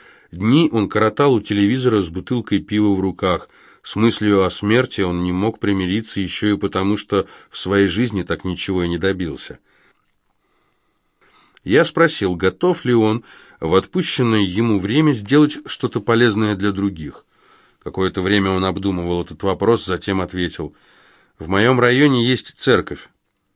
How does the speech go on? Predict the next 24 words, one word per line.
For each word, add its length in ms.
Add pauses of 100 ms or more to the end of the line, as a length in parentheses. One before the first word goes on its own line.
(200)
Может, 360
туда 300
толкнуться. 680 (400)
Им 200
нужна 300
система 560
кондиционирования, 1120
я 180
знаю, 320
как 220
это 160
сделать». 540 (800)
Я 180
посоветовал 600
ему 180
встретиться 500
с 120
пастором, 540
который 360
с 100
радостью 480
принял 380
его 180
предложение. 800